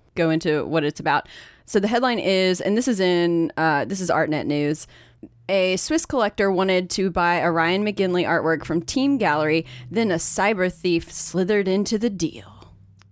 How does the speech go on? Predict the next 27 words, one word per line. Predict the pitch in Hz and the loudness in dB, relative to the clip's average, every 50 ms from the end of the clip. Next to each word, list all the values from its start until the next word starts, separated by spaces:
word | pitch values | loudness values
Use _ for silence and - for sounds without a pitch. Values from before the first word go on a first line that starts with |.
| _ _ _ _ _ _ _ - - - | _ _ _ _ _ _ _ -20 -18 -12
So, | - - 277 262 - - - - - - - - - - - - - - - | -6 -2 0 0 0 -2 -4 -12 -18 -20 -20 -20 -20 -20 -20 -20 -20 -8 -4
this | 202 220 247 | -2 -2 0
is | 247 226 | 0 -2
about, | 202 202 185 180 180 175 - | 0 0 2 2 0 0 0
um, | - 185 175 165 160 - | 0 2 2 2 2 0
a | |
cyber | 180 - 214 202 196 202 190 | 0 0 0 0 0 -2 -2
fraud | - 196 180 175 175 | -2 0 0 0 0
that | 160 - - | -2 -4 -6
shocked | - - 247 262 254 - - | -2 -2 0 -2 -2 -2 -2
the | 220 190 | 0 0
art | 175 175 - - | 2 0 0 0
world | 170 170 165 156 | 2 2 2 2
in | 160 160 156 | 2 0 0
twenty | 156 - 220 208 202 | -2 -2 -2 -2 -2
seventeen, | 175 - 175 160 160 160 160 - 165 160 156 156 160 156 160 160 - - - - - _ | 0 0 0 0 0 0 -2 0 0 0 0 0 0 0 -2 -2 -6 -10 -20 -20 -10 _
and | - 180 175 170 165 160 160 160 165 160 - - - _ _ _ _ _ _ _ _ _ - | -2 0 2 2 2 2 2 0 0 -2 -4 -6 -10 _ _ _ _ _ _ _ _ _ -6
its | 190 175 - - 185 | -6 -4 -4 -2 0
latest | 190 185 180 175 170 - - | 0 2 2 2 0 -2 -4
victims | 175 156 170 175 - _ - 175 165 156 156 160 156 147 - | -6 -4 -4 -4 -4 _ -2 -2 0 2 2 2 2 0 -2
are | - - 151 143 147 | -2 -4 -2 -2 -4
Team | 147 - - 151 156 143 | -6 -6 -4 -2 -2 -2
Gallery | 131 143 139 143 139 139 139 135 127 | -2 -2 -4 -2 -4 -4 -4 -4 -4
and | - 139 | -4 -4
a | 131 135 | -4 -4
young | 139 131 131 135 | -4 -4 -4 -6
collector. | 139 - - - - - _ - - - - | -6 -8 -8 -8 -8 -8 _ -6 -6 -4 -6